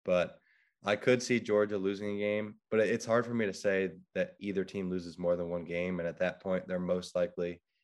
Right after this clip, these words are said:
both in the S E C championship game. Alabama has a few, few games that are gonna be tough, obviously. I don't, I don't really think they'll struggle with A and M.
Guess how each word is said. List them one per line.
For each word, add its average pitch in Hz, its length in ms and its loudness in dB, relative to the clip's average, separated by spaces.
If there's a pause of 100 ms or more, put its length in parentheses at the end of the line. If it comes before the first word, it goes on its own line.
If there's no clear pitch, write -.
(260)
both 117 240 6
in 104 100 2
the 92 240 -6
S 98 200 -4
E - 20 -12
C - 160 -14
championship 87 580 -6
game. 85 320 -4 (720)
Alabama 92 420 2
has 90 360 0 (180)
a 95 80 -6
few, 90 220 -4 (420)
few 110 140 -4
games 95 280 2
that 92 100 0
are 90 80 2
gonna 87 180 0
be 85 260 -6 (580)
tough, 92 280 0
obviously. 85 540 -2
I 87 100 4
don't, 87 280 0 (200)
I 101 40 0
don't 104 140 2
really 92 200 0
think 92 180 -6
they'll 90 100 -6
struggle 85 320 0
with 87 140 -4
A 90 160 0
and 85 100 -2
M. 85 260 0